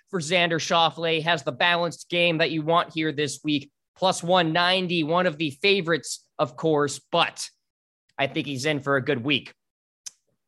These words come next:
Same thing for Sungjae Im, plus three fifty here. Three straight top twenty-five finishes, top thirty in this field in tee to green, off the tee, and around the green.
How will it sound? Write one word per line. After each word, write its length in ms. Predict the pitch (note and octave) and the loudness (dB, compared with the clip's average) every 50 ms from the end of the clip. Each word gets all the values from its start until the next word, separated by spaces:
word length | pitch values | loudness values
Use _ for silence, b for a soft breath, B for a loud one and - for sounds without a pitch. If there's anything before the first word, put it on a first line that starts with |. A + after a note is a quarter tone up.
| _ _ _ _ _ _ _ _ | _ _ _ _ _ _ _ _
Same 260 | - A3+ B3+ C4+ A#3+ | 4 4 4 4 6
thing 180 | - C4+ C4+ C4 | 4 4 4 4
for 120 | - G#3+ | 0 -2
Sungjae 600 | G3+ - - C4 B3+ B3 G3+ A3 A#3 A3 - - | 0 4 4 4 6 6 4 4 4 4 4 4
Im, 240 | C4 C4+ C4+ G#3+ E3 | 4 4 4 2 0
plus 280 | - A3 B3+ C4 - - | 0 0 0 0 -2 -4
three 200 | - A#3+ A#3 F#3+ | -4 -2 -2 -2
fifty 460 | F3+ - B3 C4+ B3+ _ - G#3 F3+ | 0 2 2 2 2 _ -4 -4 -4
here. 300 | D#3 E3+ F3 F3 F3 F3 | -2 0 0 0 0 0
Three 340 | E3+ - _ A#3+ C#4+ D4 B3+ | -4 -2 _ 2 2 2 0
straight 320 | - - A3+ G3+ D#3+ C3 | 0 2 0 0 0 2
top 240 | - F3+ D#3+ C#3 - | 2 0 0 0 0
twenty-five 540 | - D#3+ D#3+ D3+ B2+ - D#3 C#3 C3 B2 C3+ | -4 -2 -2 -2 0 2 2 2 2 2 0
finishes, 440 | A3 A3+ A3 G#3 - A3 G#3 F#3+ - | 0 0 0 0 2 0 0 0 0
top 280 | - G3+ G3 F3+ - _ _ | 2 2 2 2 0 _ _
thirty 360 | A3+ A3 G#3+ G#3+ A3 A3 A3 | 2 4 4 2 2 -2 -6
in 340 | - - G#3+ G#3 G#3 G3+ F3+ | -4 -2 -2 -2 -2 -2 0
this 240 | F3 G#3 F#3+ - - | 0 0 0 0 -6
field 500 | _ _ A#3 A3+ A3 G3+ - - F#3+ G3 | _ _ 0 2 4 4 4 4 2 2
in 240 | - G3 F3+ E3+ D3+ | 2 0 0 2 0
tee 220 | - - A3 A3+ | -2 -2 0 0
to 40 | G#3 | 0
green, 360 | F3+ F3+ G#3 G#3+ G#3+ G#3+ G#3 - | 0 0 0 2 2 0 0 2
off 300 | - G#3 G#3+ G#3+ G#3+ - | 4 4 4 2 2 -4
the 80 | F#3+ | -6
tee, 420 | - - - A3 G#3+ G#3+ G3 - - | -6 -6 -8 -6 -6 -6 -6 -4 -2
and 320 | G#3 G#3 G3+ G3+ G3 - | 0 2 2 2 2 2
around 640 | - F3+ E3 D3 D3+ G3 G#3 G#3+ A#3 A#3+ B3 A3+ F#3 | 0 0 0 2 2 2 4 4 4 2 0 0 0
the 80 | F3+ | -2
green. 640 | D#3+ A#2+ C3 C#3 A2 F#2 - - - A2+ C#3 D#3 | -2 -2 -6 -6 -6 -6 -10 -12 -6 -4 -4 -4